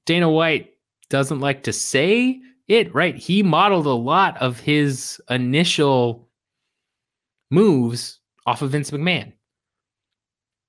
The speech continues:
Vince McMahon kinda laid out the playbook of like, "Hey, this is a way to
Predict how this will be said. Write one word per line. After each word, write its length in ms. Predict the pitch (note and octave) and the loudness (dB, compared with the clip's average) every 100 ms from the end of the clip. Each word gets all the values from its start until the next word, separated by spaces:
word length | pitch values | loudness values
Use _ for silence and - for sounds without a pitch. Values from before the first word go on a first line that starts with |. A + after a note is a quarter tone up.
| _ _ _ _ - | _ _ _ _ -4
Vince 220 | C3 E3+ | -2 -2
McMahon 380 | F#3 F3 F3+ E3+ | -4 -2 -2 -2
kinda 220 | D#3+ E3 | -2 0
laid 240 | C#3+ E3 F#3 | 2 2 0
out 160 | F3+ | -2
the 80 | E3 | -4
playbook 500 | - G#3 A#3 C#3 B2+ | -4 0 2 0 -2
of 160 | B2+ A#2 | -4 -4
like, 180 | G#2 | -6
"Hey, 200 | - F3 | -2 -2
this 260 | C3+ B2 - | -2 -4 -6
is 320 | C3+ - - _ _ _ _ _ _ _ _ _ _ - | -10 -10 -18 _ _ _ _ _ _ _ _ _ _ -10
a 80 | A2+ | -6
way 320 | A2 B2 C#3 | -2 0 0
to 680 | C#3 C3+ C3 C3 C3 B2 - | -2 -2 0 0 -2 -2 -8